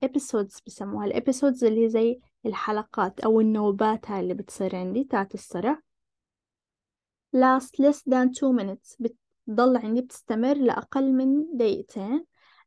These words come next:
And it takes some time to return to normal. وماشي هي النوبة أقل من دقيقتين، نفرض دقيقتين، تمام، لكن الشخص عبال لا يرجع لحالته الطبيعية ستيل بشوي بياخد وقت، يعني مثلًا رجع له الوعي،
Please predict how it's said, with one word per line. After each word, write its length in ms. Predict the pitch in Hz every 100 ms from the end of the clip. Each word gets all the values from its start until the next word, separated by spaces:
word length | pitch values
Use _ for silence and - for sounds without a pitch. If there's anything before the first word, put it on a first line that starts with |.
| 269
And 220 | 269 262
it 160 | 262 - 302
takes 260 | 277 277 -
some 240 | 294 311
time 460 | - 262 240 247 247
to 100 | - 233
return 400 | 233 - 262 262 254
to 100 | 269
normal. 480 | 254 208 185 175 214 -
وماشي 760 | - 226 214 - - 233 226 202
هي 360 | 202 208 196 196
النوبة 380 | 208 220 220 208
أقل 300 | - 240 208
من 160 | 196
دقيقتين، 420 | 196 180 - 277 302
نفرض 320 | 254 240 196
دقيقتين، 500 | 190 190 - 220 247
تمام، 380 | 247 202 285 330 _ _ _ _ 240
لكن 280 | 233 254
الشخص 320 | 254 294 - 226
عبال 220 | 233 240
لا 100 | 226
يرجع 560 | 254 262 240 214 185 190
لحالته 960 | 202 190 - _ _ - - 240 269
الطبيعية 440 | 269 - 254 277 302
ستيل 340 | - - 254
بشوي 480 | 220 240 - 262 254
بياخد 440 | 220 220 - 196
وقت، 280 | 190 - - _ - 226
يعني 200 | 208 214
مثلًا 360 | 220 208 196
رجع 260 | 202 214 226
له 100 | 220
الوعي، 480 | 208 202 196 247